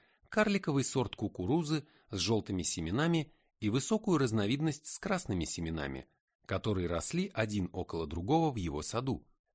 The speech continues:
И хотя эти растения раздельно полы, они никогда не скрещивались естественным образом. Он оплодотворил тринадцать цветков одного сорта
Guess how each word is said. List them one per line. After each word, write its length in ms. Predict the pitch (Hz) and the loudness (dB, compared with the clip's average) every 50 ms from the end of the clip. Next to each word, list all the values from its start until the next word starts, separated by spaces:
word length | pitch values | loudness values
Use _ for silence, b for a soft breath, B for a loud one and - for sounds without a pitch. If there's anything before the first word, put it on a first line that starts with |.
| _ _ | _ _
И 120 | - 107 92 | -2 0 0
хотя 420 | - - 104 - - 127 127 123 - | 2 0 -2 0 2 2 2 2 2
эти 260 | - 101 - - 107 | -2 -4 -2 0 0
растения 540 | 104 98 - - - 123 123 117 110 101 95 | 0 0 0 -2 -2 0 0 2 2 2 2
раздельно 520 | 98 98 90 85 92 98 90 87 82 - | 2 0 0 0 0 0 0 0 -2 -4
полы, 420 | - - 160 180 185 175 165 156 b b b b b b b b | -2 2 4 4 4 4 2 0 b b b b b b b b
они 240 | _ 107 131 180 214 | _ 2 2 4 4
никогда 480 | 226 226 214 208 - 147 135 123 123 120 | 4 4 4 2 2 0 2 2 2 4
не 140 | 120 113 104 | 4 2 0
скрещивались 720 | - - 98 117 151 - - - 185 180 170 156 - - | 0 2 2 2 2 2 0 -2 0 0 0 0 0 0
естественным 720 | 190 180 160 - - 160 160 - - - 113 113 120 131 - | -2 -2 -4 -4 -4 -4 -4 -4 -2 -2 -2 -2 -2 -4 -4
образом. 520 | - 151 131 98 87 73 69 65 64 - - _ _ _ _ _ _ _ _ _ _ _ _ _ - | -6 -4 -4 -4 -4 -4 -6 -8 -10 -12 -16 _ _ _ _ _ _ _ _ _ _ _ _ _ 0
Он 180 | 110 107 107 - | 2 2 2 0
оплодотворил 760 | - 98 - 101 101 92 87 85 - 87 87 101 151 185 180 | -4 -6 -4 -4 -4 -4 -4 -6 -4 -4 0 0 2 0 0
тринадцать 580 | - - 123 127 127 127 117 - - 107 - - | -2 -2 0 2 2 2 2 0 -2 -4 -4 -4
цветков 480 | - - 90 87 - - 113 95 - - | -4 -4 -4 -6 -4 -2 -4 -4 -4 -6
одного 420 | - 82 76 80 80 90 120 165 170 | -8 -8 -6 -4 -4 -2 0 4 4
сорта 500 | - - 165 156 151 - - 143 123 | 4 6 4 2 2 2 0 0 0